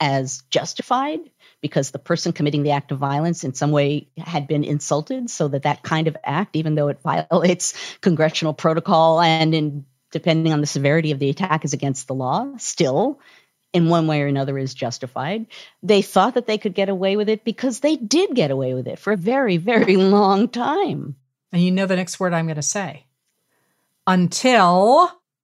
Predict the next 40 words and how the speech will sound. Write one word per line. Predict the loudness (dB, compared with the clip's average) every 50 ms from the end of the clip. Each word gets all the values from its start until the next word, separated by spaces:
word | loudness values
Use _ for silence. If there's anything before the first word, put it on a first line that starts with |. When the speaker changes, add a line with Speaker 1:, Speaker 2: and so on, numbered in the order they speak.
| _ -4 -4
Speaker 1:
Until | -2 0 0 0 0
the | 2 2 4
Northerners | 4 4 4 2 2 0 0 0 0 0 -2
basically, | -2 -2 -2 -2 -2 -4 -6 -4 -2 -2 -2 -2 -4 -8 -14 -20 -20 -20 _ _ _ _ _
partly | 0 2 4 4 4 2 0 0 0 0 0 2
on | 2 2 2
their | 2 2 0 0 -2 0
own, | 0 0 0 0 0 0 -2 -2 -4 -6 -10 _ _ _ _ _ _ _ _
uh, | -4 -2 -2 -2
volition, | -2 -2 -2 0 0 0 0 0 0 -2
partly | -2 -2 -2 -4 -2 -2 -2 -2
because | -2 -2 -2 -4 -4
their | -2 -2 -2 -2 -2
constituents | -4 -6 -6 -6 -6 -6 -6 -6 -6 -6 -4 -4 -4 -2 -2 -2 -4 -4 -6 -4
were | -4 -4 -4 -2
electing | -2 -2 0 0 0 -2 -2 -4 -6 -8 -8 -6
people | -4 -6 -6 -4 -6 -8
to | -8 -8 -12
Congress | -10 -6 -6 -4 -4 -4 -4 -6 -6 -8 -10 -12 -16 -16 _ _ _ _ _ _ _ _ _ _ _ _ _ _ _ -4
to | -2 0
stand | 0 0 -2 0 0 0 2 0 0
up | -2 -2
and | -4 -8 -8
fight | -6 -6 -4 -4 -4 -4 -4
in | -4 -4
a | -4
different | -6 -8 -8 -8 -8 -8
kind | -6 -6 -6
of | -6 -6
a | -6
way. | -6 -4 -4 -4 -4
There, | -2 0 0 0 -2 _
there's | -2 0 0 2
an | 2 0 0
anecdote | 0 0 0 0 0 -2 -2 -2 -2 -2 -2 -2 -4
that's | -6 -4 -2
in | -2 0
my | 0 -2 -4
book | -4 -6 -8 -8 -8 -10 _ -6
that | -6 -6 -6